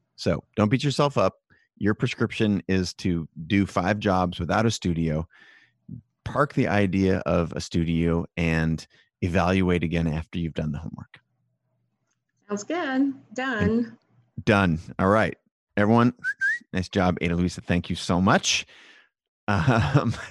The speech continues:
Speaker 1: <laughs> yes. Um, awesome. And there's lots of folks raising their hands. Um, as a reminder to those of you in the Zoom group,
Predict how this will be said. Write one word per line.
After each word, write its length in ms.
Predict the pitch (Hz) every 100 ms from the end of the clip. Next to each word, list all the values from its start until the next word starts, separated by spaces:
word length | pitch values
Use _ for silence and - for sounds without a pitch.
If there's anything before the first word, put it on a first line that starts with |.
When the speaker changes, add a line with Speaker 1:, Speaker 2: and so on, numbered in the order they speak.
| -
Speaker 1:
<laughs> 380 | - - - 104
yes. 460 | 110 101 - - - - - - - _ _ -
Um, 580 | 98 92 85 82 80 - _ _ _ -
awesome. 380 | 87 92 85 -
And 140 | 98
there's 160 | 98 95
lots 240 | 101 110
of 60 | 101
folks 260 | - 101 -
raising 280 | 104 95 92
their 100 | 87
hands. 640 | 117 113 107 104 101 - _
Um, 500 | 90 87 87 87 87 - _ -
as 120 | 101
a 60 | 101
reminder 420 | 92 92 113 101
to 180 | - 87 -
those 180 | 95 85
of 100 | 82
you 140 | 85
in 80 | 82
the 100 | 80
Zoom 460 | 76 85 87 85 71 _ _ _ _ _ _ _ - - 87
group, 260 | 95 73